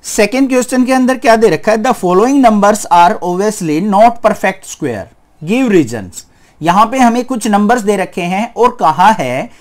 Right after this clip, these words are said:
कि ये जो नंबर दे रखे हैं हमारे, ये परफेक्ट स्क्वायर नहीं है।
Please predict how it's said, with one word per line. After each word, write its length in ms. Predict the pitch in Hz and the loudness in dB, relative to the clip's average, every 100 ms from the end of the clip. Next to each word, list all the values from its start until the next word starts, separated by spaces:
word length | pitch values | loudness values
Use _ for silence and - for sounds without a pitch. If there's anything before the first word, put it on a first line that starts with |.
| _ - | _ -12
कि 60 | 233 | -6
ये 320 | 208 208 247 | -2 2 2
जो 160 | 247 | 2
नंबर 320 | 285 269 247 247 | 2 2 2 2
दे 160 | 208 | 2
रखे 240 | 196 - 214 | 0 -2 -2
हैं 100 | 202 | 0
हमारे, 260 | 185 202 | 0 0
ये 220 | 226 208 | 0 0
परफेक्ट 520 | 220 208 185 185 175 - | 0 0 -4 -6 -8 -10
स्क्वायर 400 | - 185 190 233 | -6 -2 0 0
नहीं 440 | 190 135 156 175 | -2 -4 -4 -6
है। 240 | 143 104 | -6 -10